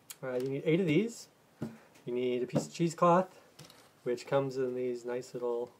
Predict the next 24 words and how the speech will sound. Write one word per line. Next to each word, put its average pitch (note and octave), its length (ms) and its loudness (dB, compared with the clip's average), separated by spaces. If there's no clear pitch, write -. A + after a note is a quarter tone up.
uh, B2+ 140 -10
bolts B2+ 380 -4
like A#2+ 180 -6
this. G#3+ 360 -6
And B2 540 -2
one D3+ 320 4
fold D#3+ 480 4
is B2+ 160 -6
about C3 300 -2
what B2 200 -4
you A#2 180 -6
want. A#2 200 -10
So A2+ 360 -4
as A#2 80 -8
you C3+ 100 -2
unfold C3+ 340 0
one C3+ 180 -2
piece, C3+ 340 -8
it C3+ 60 -10
makes A#2+ 180 -8
a C3+ 40 -8
nice B2+ 220 -2
little A#2+ 140 -4
crease, D3+ 420 -4